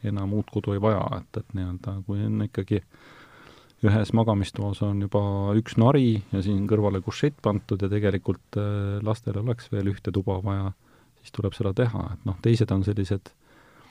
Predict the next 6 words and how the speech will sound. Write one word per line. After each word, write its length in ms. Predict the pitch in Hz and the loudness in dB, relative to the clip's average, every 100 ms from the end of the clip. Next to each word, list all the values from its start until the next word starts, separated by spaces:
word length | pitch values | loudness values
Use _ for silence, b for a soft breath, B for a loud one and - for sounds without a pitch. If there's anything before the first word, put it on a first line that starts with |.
| b b b b | b b b b
emotsionaalsed 720 | 113 101 95 - 123 98 92 | 0 0 2 2 2 2 0
otsused, 560 | 92 90 87 87 90 - | 0 0 0 0 -2 -2
äh, 640 | 92 90 90 92 92 92 92 | -2 0 -2 -2 -2 -2 -4
või, 240 | 92 95 92 | -4 -4 -4
või 140 | 92 | -4
sellised, 560 | 87 95 87 92 - | -4 -4 -2 -4 -6